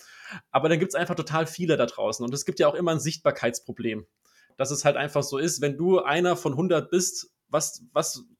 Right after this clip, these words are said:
macht dich dann einzigartiger und vor allem, wie bekommen wir dich dann zu sehen, dass du genau dieses eine Buch hast, was wir jetzt lesen möchten?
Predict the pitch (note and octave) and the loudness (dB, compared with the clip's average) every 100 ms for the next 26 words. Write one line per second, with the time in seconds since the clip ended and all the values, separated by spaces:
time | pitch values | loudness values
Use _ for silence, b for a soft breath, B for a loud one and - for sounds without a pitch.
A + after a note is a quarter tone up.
0 | _ _ - D#3 - F3 - E3 D#3+ C#3+ | _ _ -6 -4 -2 -2 0 -2 -2 -4
1 | F3 F3+ D#3 D3 D#3+ F3 E3+ C#3+ A#2+ D3+ | -4 -4 -6 -6 -6 0 0 0 -4 -2
2 | C#3 E3+ C#3+ D3 F3+ - - D#3 F3 C#3 | 0 -2 -2 -4 -6 -6 -2 0 0 -2
3 | D3 D3+ D3 D3 B2 D3 D3 A#2+ A#2 - | -4 -4 -6 -6 -4 -2 0 -2 -4 -6
4 | E3+ E3+ C3 C3+ D#3 D#3 B B _ C#3 | -6 -4 -2 0 0 -4 B B _ -10
5 | B2 C#3 C#3 C#3+ D#3 C#3 C#3 C3+ C3 C3 | -4 -4 -2 -4 -2 -2 0 -6 -4 -6
6 | B2 C3+ A#2+ G2 - F#2 | -4 -4 -4 -6 -12 -18